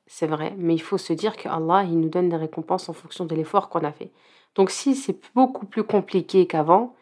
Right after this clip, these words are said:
ça veut dire que notre récompense, elle sera aussi ajustée, elle sera, elle sera réajustée, elle sera la valeur de nos efforts. Donc si c'est encore plus compliqué aujourd'hui l'éducation sexuelle de nos enfants, de les préserver,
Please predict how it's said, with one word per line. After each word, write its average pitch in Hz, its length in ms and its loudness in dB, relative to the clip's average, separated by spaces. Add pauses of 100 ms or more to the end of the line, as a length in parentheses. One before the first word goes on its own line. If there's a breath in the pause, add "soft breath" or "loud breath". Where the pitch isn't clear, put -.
(260 soft breath)
ça - 140 -4
veut 180 100 0
dire 190 160 0
que - 120 -4
notre 170 160 -4
récompense, 170 480 -4
elle 165 80 -8
sera - 180 -2
aussi 196 500 -6 (440)
ajustée, 185 520 -2
elle 156 100 -4
sera, 160 200 4 (160)
elle 185 100 -4
sera - 200 0
réajustée, 185 500 2
elle 196 100 2
sera - 220 -6
la 165 140 -2
valeur 185 320 0
de - 100 -6
nos - 80 -4
efforts. - 360 -14 (440 soft breath)
Donc 180 140 -2
si - 160 -4
c'est 254 100 0
encore 185 240 2
plus - 160 -6
compliqué 196 400 0
aujourd'hui 175 320 2
l'éducation 165 480 -4
sexuelle 156 340 -6
de 165 80 -6
nos 156 140 -2
enfants, 156 260 -4
de 156 120 -2
les 160 100 -2
préserver, 156 680 -2